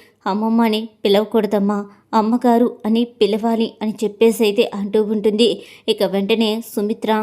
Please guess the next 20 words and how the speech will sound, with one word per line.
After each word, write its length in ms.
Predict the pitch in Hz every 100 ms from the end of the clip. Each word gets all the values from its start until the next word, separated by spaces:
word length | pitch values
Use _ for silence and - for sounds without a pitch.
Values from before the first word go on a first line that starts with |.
| 220 - - -
శౌర్యాన్ని 460 | 247 247 302 277 240
తీసుకుని 540 | 208 208 233 220 220 226 190
లోపలికి 400 | 185 226 226 220
వెళ్ళి, 220 | 214 214 214 - -
"నువ్వు 160 | 196 202 202
కూర్చో 300 | 214 208 233
అమ్మా, 240 | 214 220 - - -
నేను 160 | 247 226
ఇప్పుడే 260 | - 269 277 214
వస్తాను" 400 | 202 - 220 220
అని 160 | 208 208 208
చెప్పేసి 420 | 202 220 208 226 220 - _ 247
మళ్ళీ 340 | 233 247 247 190
డోర్లు 260 | 190 196 220 214
వేసి 180 | 214 -
బయటకు 280 | 190 214 220 208
వచ్చి, 240 | 202 226 - - _ -
"ఏంటి 280 | 190 180 226 214
దీప 180 | 202 226 285 - -
అలా 140 | 196